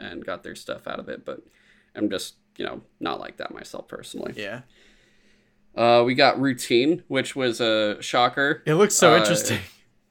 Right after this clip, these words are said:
Speaker 1: it, it was, I was not ready. They're like, "Yeah, announced ten years ago," and I'm like,
Speaker 2: Yeah, I
Speaker 1: "What
Speaker 2: was
Speaker 1: is
Speaker 2: like,
Speaker 1: this?" And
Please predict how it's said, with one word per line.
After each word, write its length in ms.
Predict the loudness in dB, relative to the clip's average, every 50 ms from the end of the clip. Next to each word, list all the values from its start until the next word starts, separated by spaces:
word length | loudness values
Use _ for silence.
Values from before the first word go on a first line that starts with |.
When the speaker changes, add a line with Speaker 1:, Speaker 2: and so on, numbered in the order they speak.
| _ _ 0
Speaker 1:
it, 160 | 0 0 2
it 120 | 2 2 4
was, 340 | 4 2 0 -4 -6 -10 -16 _ _ -2
I 80 | 2 2
was 220 | 4 4 2 2
not 180 | 2 2 2 2
ready. 140 | 2 0 0
They're 120 | 2 2 2
like, 180 | 2 2 4
"Yeah, 160 | 4 6 6
announced 280 | 6 4 2 0 -2 2
ten 120 | 4 4
years 200 | 4 4 4 0
ago," 140 | 0 0 0
and 80 | 0 2
I'm 80 | 2
like, 200 | 2 2 0 0 -6 _ _ _ _ _ _ _ _ _ _ _ _ _ _ _
Speaker 2:
Yeah, 160 | 2 6 6
I 20 | 6
Speaker 1:
"What 40 | 6 6
Speaker 2:
was 20 |
Speaker 1:
is 60 | 6 6
Speaker 2:
like, 120 | 6 6
Speaker 1:
this?" 140 | 4 2 -2
And 260 | -2 0 0 0 -2